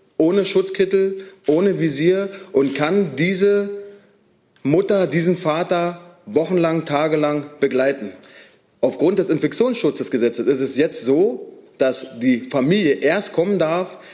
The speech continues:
wenn sich abzeichnet, dass der Patient in Kürze versterben wird. Und jetzt stellen Sie sich vor, Sie kommen ins Krankenhaus und müssen Abschied nehmen mit Mundschutz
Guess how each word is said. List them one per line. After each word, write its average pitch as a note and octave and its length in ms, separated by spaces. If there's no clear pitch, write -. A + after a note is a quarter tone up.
wenn C3+ 160
sich B2 180
abzeichnet, D#3+ 760
dass C3+ 320
der B2+ 160
Patient C3+ 640
in B2 140
Kürze C3+ 400
versterben B2+ 540
wird. G2 260
Und A#2 60
jetzt A#2+ 120
stellen C#3+ 240
Sie D3+ 60
sich C#3+ 100
vor, E3 300
Sie C3+ 100
kommen D#3+ 400
ins B2+ 180
Krankenhaus E3 500
und C3 140
müssen C#3 220
Abschied D#3+ 360
nehmen E3 400
mit B2 300
Mundschutz G#3 640